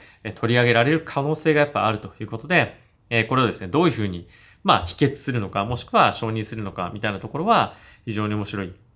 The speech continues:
ポイントになってくるんじゃないかなと思います。はい。で、えー、今のマーケット環境、どんな感じになってるかっていうのを、ちょっと皆さんといくつかポイント、見ていきたいと思うんですが、まずはですね、こちらオープンインタレストというものになります。で、オープンインタレストって何かっていうと、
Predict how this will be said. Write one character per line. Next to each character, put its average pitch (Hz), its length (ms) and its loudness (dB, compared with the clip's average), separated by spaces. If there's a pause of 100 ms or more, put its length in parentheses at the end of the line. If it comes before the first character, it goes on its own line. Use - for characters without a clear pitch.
(120)
ポ 107 100 -2
イ 95 40 -6
ン - 40 -8
ト 143 80 -2
に 175 180 -2
な 110 80 -4
っ - 60 -10
て - 100 -10
く 104 100 -8
る 92 60 -6
ん 87 40 -8
じ 90 60 -10
ゃ 87 40 -12
な 90 100 -10
い 87 40 -14
か 151 100 -6
な 208 80 0
と 202 100 -4
思 90 180 -6
い 87 100 -12
ま 98 140 -2
す。 - 220 -12 (320)
は 123 160 4
い。 123 180 -2
で、 156 380 2 (200)
え 131 120 4
ー、 143 80 -4
今 262 160 2
の 123 100 4
マ 131 160 4
ー 190 60 2
ケ 214 100 -2
ッ 208 40 -10
ト 208 100 -4
環 208 200 0
境、 - 120 0
ど 214 160 0
ん 320 80 -2
な 202 100 2
感 110 200 -2
じ 104 100 -4
に 107 80 -2
な 117 80 4
っ - 80 -6
て 110 60 -4
る 98 80 -6
か 95 100 -2
っ 92 100 -8
て - 80 -10
い 107 60 -4
う - 20 -4
の 147 80 0
を、 147 220 2 (240)
ち - 100 -14
ょ - 0 -
っ - 40 -16
と - 80 2
皆 135 180 4
さ 143 100 0
ん 95 60 -2
と 98 80 -4
い 107 40 -2
く 131 80 -4
つ - 80 -8
か 107 100 -8
ポ 104 140 -6
イ 101 40 -2
ン 98 60 -8
ト、 - 260 -8 (840)
見 127 140 -4
て 113 80 -2
い 104 80 -2
き - 80 -16
た 117 100 4
い 107 80 2
と - 60 -8
思 104 140 -2
う - 20 -2
ん - 20 -2
で 95 60 -4
す 90 80 -12
が、 135 80 -4
ま 226 100 2
ず 247 80 2
は 180 60 6
で 110 80 -2
す - 60 -8
ね、 104 80 -6
こ 110 60 -10
ち 165 100 0
ら 147 80 4
オ 208 160 4
ー - 0 -
プ 233 140 0
ン 233 100 0
イ - 20 -4
ン 240 80 -8
タ 156 100 4
レ 107 80 2
ス - 120 -10
ト 95 160 -4
と - 80 -10
い - 20 -8
う - 20 -8
も 104 80 -6
の 107 100 -2
に 95 100 -6
な 92 100 -6
り 98 80 -8
ま 101 140 -10
す。 - 80 -14
で、 131 60 -2
オ 160 40 0
ー 196 60 -2
プ 247 100 -2
ン 254 60 0
イ - 20 -4
ン 254 40 -6
タ 165 100 2
レ 120 40 0
ス - 60 -6
ト - 80 -4
っ - 40 -4
て - 100 -10
何 143 200 0
か 101 120 0
っ - 100 -10
て 98 80 -8
い - 40 -8
う - 20 -20
と、 104 320 0